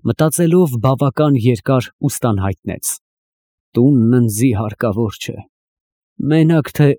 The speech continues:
ընձի մե քառսուն օր ժամանակ տվեք, ետև քանդեք»։ «Քառասուն օր», չհասկացավ մոլլան։ «Տեյմոր քար քաշեմ գերեզմանի վրա», բացատրեց ուստան։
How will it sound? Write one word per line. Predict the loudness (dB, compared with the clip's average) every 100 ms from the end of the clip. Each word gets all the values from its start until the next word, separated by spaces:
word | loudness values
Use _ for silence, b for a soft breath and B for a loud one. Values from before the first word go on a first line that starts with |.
| 0
ընձի | 0 0 0 -2 0
մե | 0 0 -2
քառսուն | -4 -6 -4 -6 -2 0 2
օր | 0 2
ժամանակ | 0 -2 -4 -6 -6
տվեք, | -6 -6 -10 -14 -20 _ _ _ -2
ետև | 2 2 2 -2 -2
քանդեք»։ | -6 -6 -8 -12 -16 -20 _ _ _ _ _ _ _ _ -6
«Քառասուն | -4 0 -2 2 2 2
օր», | 0 -4 -14 _ _ _ _ -2
չհասկացավ | 0 0 -2 -4 -6 -2 -2 -2
մոլլան։ | -2 -2 -2 -6 -10 -18 _ _ _ _ _ _ _ _
«Տեյմոր | 2 4 6 4 4 0
քար | -4 -4 -4
քաշեմ | -4 -6 -2 0 0 2
գերեզմանի | 2 2 0 -2 -2 -4
վրա», | -6 -6 -8 -12 _ _ _ _ _ _ -2
բացատրեց | 0 0 0 -2 -2 -2 -2
ուստան։ | -4 -6 -8